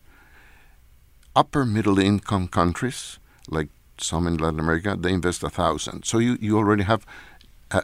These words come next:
an eight-to-one difference. But if you go to lower middle-income countries, they spend, like, three hundred dollars per student a year, and the poor countries invest fifty.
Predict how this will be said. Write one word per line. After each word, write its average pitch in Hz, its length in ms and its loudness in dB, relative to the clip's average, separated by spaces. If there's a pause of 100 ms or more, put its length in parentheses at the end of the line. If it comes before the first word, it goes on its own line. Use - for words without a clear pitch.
(160)
an 92 160 0
eight-to-one 110 720 2
difference. - 640 -8 (340)
But 98 140 4
if 92 100 2
you 110 100 0
go 143 160 6
to 143 160 0
lower 127 440 4
middle-income 110 640 0
countries, 98 580 0 (240)
they 101 140 2
spend, 107 340 0
like, 101 180 -4
three 117 200 0
hundred 113 360 0
dollars 104 380 2
per 73 240 -2
student 78 480 -6
a 82 120 -4
year, 80 300 -2 (280)
and 98 180 0
the 92 60 2
poor 131 320 0
countries 110 560 0
invest 85 480 0 (200)
fifty. - 460 -2